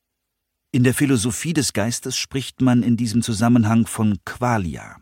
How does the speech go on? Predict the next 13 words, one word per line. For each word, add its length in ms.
Das 320
ist 280
der 80
Fachbegriff 720
für 220
die 240
Eigenschaften 840
unseres 520
Erlebens. 640
Das 240
Rotsein 520
von 240
Rot 420